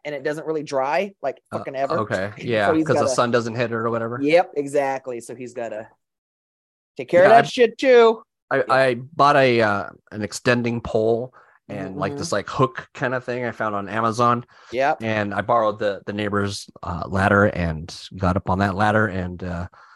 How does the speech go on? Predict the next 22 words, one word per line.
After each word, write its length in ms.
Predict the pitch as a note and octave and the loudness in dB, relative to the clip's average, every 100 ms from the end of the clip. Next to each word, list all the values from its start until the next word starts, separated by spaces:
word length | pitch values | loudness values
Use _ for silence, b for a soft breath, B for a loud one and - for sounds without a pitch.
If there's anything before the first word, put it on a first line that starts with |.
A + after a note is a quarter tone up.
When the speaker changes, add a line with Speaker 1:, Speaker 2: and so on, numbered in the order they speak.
| b b _ | b b _
Speaker 2:
did 120 | A#2 | 0
all 120 | A2 G#2 | 4 4
that 100 | G#2 | 2
shit 120 | - | 2
Speaker 1:
Yep. 60 | B2+ | 4
Speaker 2:
by 140 | G#2+ | 4
hand. 360 | G2+ A#2+ A#2+ G#2+ | 2 2 2 0
And 140 | F#2 A2 | -2 0
man, 260 | C#3 A#2+ | 0 0
just, 320 | G#2 E3 - _ _ _ _ - | 0 -2 -2 _ _ _ _ -10
and, 120 | C#3+ | -2
like, 200 | C#3+ B2+ | 2 2
mind 280 | B2+ F3+ D#3 | 2 0 0
you, 100 | B2 | -4
we 220 | G#2+ E3 | -2 0
haven't 240 | G3+ E3+ D3 | 0 -2 -4
had 160 | C3+ - | -6 -8
rain 440 | A#2+ D#3 D3 D3 | -6 -4 -2 -4
now, 280 | C3+ B2+ B2+ | -6 -4 -2
what, 280 | A2+ G#2+ F#2+ | -2 -4 -6
in, 380 | F#2 F#2+ G2 G2 _ _ _ _ _ _ _ _ _ _ _ _ _ - - | -12 -14 -14 -16 _ _ _ _ _ _ _ _ _ _ _ _ _ -20 -16
since 840 | - B2 A2+ G2+ - - - - | -6 0 0 -2 -6 -10 -10 -12